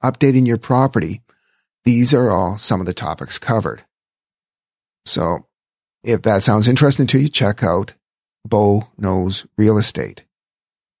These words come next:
Moving on. What can I say about Young House Love has a podcast? Self-produced by husband and wife team John and Sherry Petersnick,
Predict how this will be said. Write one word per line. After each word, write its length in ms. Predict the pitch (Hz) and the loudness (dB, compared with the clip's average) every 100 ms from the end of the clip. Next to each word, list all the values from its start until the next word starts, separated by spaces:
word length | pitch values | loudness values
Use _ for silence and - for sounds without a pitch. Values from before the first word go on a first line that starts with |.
| _ _ _ _ _ _ _ _ _ _ _ _ _ _ _ _ - | _ _ _ _ _ _ _ _ _ _ _ _ _ _ _ _ -6
Moving 360 | 107 98 117 139 | 0 2 4 4
on. 340 | 202 135 110 _ _ _ _ | 4 2 -4 _ _ _ _
What 240 | - 165 - | -2 0 2
can 100 | 233 | 2
I 120 | 196 | 2
say 300 | - 127 139 | 4 2 2
about 340 | 135 139 139 | 2 0 0
Young 260 | 113 113 131 | -4 -2 -2
House 300 | 113 123 - | -2 -2 -2
Love 240 | 101 101 | -4 -4
has 260 | 101 95 92 | -6 -8 -6
a 60 | 104 | -8
podcast? 840 | 107 95 107 107 73 - - - _ _ _ _ _ _ _ - | -4 -2 -2 -4 -6 -8 -12 -14 _ _ _ _ _ _ _ -4
Self-produced 600 | - 170 160 120 165 180 | 2 2 2 0 2 2
by 220 | 123 123 | 2 2
husband 340 | 113 147 143 120 | 2 0 0 0
and 80 | |
wife 240 | 107 127 127 | 2 0 0
team 340 | 131 123 113 - | -2 -4 -6 -6
John 340 | 131 113 127 | -4 -2 -2
and 160 | - 113 | -4 -2
Sherry 300 | - 113 104 | 0 -2 -4
Petersnick, 600 | - 143 143 - 113 170 | -4 0 0 -2 -4 -6